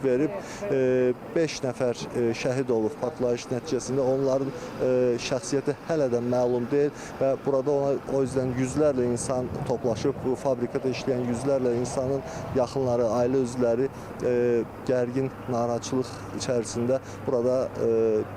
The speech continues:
şəhid olanların şəxsiyyətinin müəyyənləşməsini gözləyirlər.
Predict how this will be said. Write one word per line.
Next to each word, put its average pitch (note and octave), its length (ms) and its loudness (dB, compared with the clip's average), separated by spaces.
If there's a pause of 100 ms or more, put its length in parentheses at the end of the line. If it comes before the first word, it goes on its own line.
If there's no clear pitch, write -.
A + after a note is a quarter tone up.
(260)
şəhid C3+ 320 0
olanların A#2 540 0
şəxsiyyətinin B2 760 -2
müəyyənləşməsini A2+ 840 -2 (260)
gözləyirlər. G#2+ 640 2